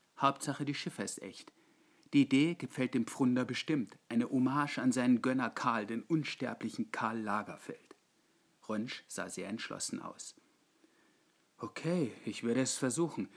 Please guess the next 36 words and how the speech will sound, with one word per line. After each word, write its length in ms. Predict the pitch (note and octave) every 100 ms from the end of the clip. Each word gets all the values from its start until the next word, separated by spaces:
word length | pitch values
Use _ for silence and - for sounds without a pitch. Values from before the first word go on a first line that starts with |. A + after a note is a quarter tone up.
| -
Ich 160 | A#2+ A2
liebe 240 | C#3+ E3+
Herausforderungen.“ 800 | A#2+ A2 G#2+ A2+ - G#2+ G2+ F#2+ - _ - _ _ -
Müller, 340 | C#3 C#3+ D#3
der 140 | C3+
Anzeigenleiter, 800 | G#2+ A2+ - A#2+ B2 A2+ A#2+ C3+
fragte 460 | - - G#2+ - B2
noch, 160 | A#2+ -
ob 160 | -
es 180 | A2+ -
wirklich 380 | C#3 D3+ A2 -
clever 320 | - G#2+ A2
sei, 260 | A2+ A2 A#2 - - _
jemand 400 | A#2 B2 B2 -
mit 160 | G#2
Claudias 640 | - G2+ A2+ B2 G#2+ -
Nachnamen 580 | G#2 G#2+ A#2 G#2+ G2+ A2+
für 140 | - G#2+
einen 100 | G#2+
Spot 300 | - A2+ B2+
zu 240 | - - G#2+
nehmen, 540 | G2+ G#2 G2+ G#2 B2 - _ _
der 100 | F#2+
auf 100 | F#2+
der 140 | G2+
Toilette 380 | - A2+ C3 -
spielt. 560 | - - - - - - _ _ _ _ - - - _ _ _ _ - _ _ _ -
Aber 180 | D3 C#3+
Rönsch 320 | A#2+ B2 -
wischte 380 | A#2 A2+ - A#2
diese 240 | G#2+ G2+ G#2
kleinlichen 460 | G#2+ G2+ A2 A#2+
Bedenken 440 | G#2+ G#2+ A2 - -
einfach 360 | G2+ G2+ A#2
vom 200 | - A2
Tisch. 300 | - G2 -